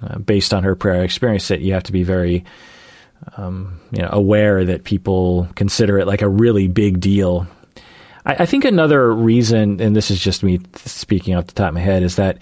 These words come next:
say, you know, you have a good friend, and then all of a sudden they're like, "You know what? I have a twin." I think that, uh, because of our misperceptions and understandings, uh, misunderstandings of twins,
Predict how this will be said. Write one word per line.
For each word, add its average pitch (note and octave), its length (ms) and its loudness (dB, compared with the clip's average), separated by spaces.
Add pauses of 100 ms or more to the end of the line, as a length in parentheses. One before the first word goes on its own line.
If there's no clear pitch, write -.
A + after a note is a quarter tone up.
(680)
say, C#3 180 2
you C3 180 0
know, A2+ 100 2
you A2 120 4
have G#2+ 120 4
a G#2 40 2
good G2 180 0
friend, F#2 320 0
and F#2+ 80 0
then G2 120 0
all G2 100 0
of F#2+ 60 0
a G2 40 -2
sudden G2 200 0
they're F#2 140 0
like, F2 200 -2
"You D3+ 60 2
know G3+ 100 0
what? F3 140 2
I D#3 80 0
have C#3 100 2
a A2+ 40 0
twin." F#2 500 -2 (460)
I A#2 100 2
think F3+ 280 -2
that, C#3 260 0 (760)
uh, A2+ 120 -4 (180)
because D3+ 480 0
of C#3+ 100 2
our C3 100 4
misperceptions G#2 1300 0 (120)
and G2+ 180 0
understandings, G2 760 0 (200)
uh, F#2 160 0
misunderstandings G2+ 760 0
of F2+ 220 -4
twins, G2 520 0